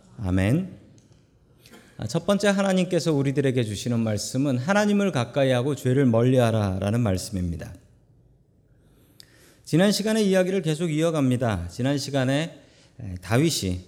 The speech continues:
이 바세바라는 여자하고 불륜을 일으켰고, 그리고 그 이후에 이 바세바의 남편인 우리아를 교묘하게 죽였습니다. 나단 선지자가 와서 이 잘못을 다윗에게 지적을 하자 다윗은 회개합니다.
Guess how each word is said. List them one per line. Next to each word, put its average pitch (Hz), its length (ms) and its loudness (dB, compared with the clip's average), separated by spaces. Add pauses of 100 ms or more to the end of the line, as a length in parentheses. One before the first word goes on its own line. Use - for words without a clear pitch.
(220)
이 98 180 -10
바세바라는 131 680 -2
여자하고 107 880 -4
불륜을 123 600 2
일으켰고, 117 840 -6 (280)
그리고 139 580 -4 (320)
그 151 180 4
이후에 151 800 0
이 117 80 -8
바세바의 131 640 -2
남편인 117 640 0
우리아를 123 680 0
교묘하게 160 840 -2
죽였습니다. 107 640 -6 (800)
나단 165 320 2
선지자가 185 560 2
와서 175 480 0
이 165 180 0
잘못을 143 800 -2
다윗에게 139 500 0
지적을 135 380 -2
하자 139 380 -2 (200)
다윗은 117 600 -4 (220)
회개합니다. - 680 -6